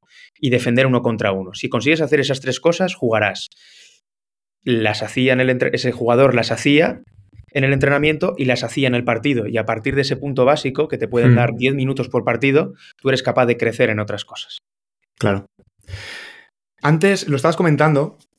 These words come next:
Speaker 2: antes de, de dedicarte profesionalmente al baloncesto, pues iniciaste unos cuantos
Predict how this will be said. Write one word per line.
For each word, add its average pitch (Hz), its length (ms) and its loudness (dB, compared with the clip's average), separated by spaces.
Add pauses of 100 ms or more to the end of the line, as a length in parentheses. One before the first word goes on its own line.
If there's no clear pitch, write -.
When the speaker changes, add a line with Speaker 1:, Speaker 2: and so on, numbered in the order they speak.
Speaker 2:
antes 139 280 0
de, 147 440 6
de 135 100 4
dedicarte 127 540 4
profesionalmente 120 680 0
al 120 60 6
baloncesto, 143 720 2
pues - 160 -12
iniciaste 104 340 -2
unos 110 180 -2
cuantos 107 680 2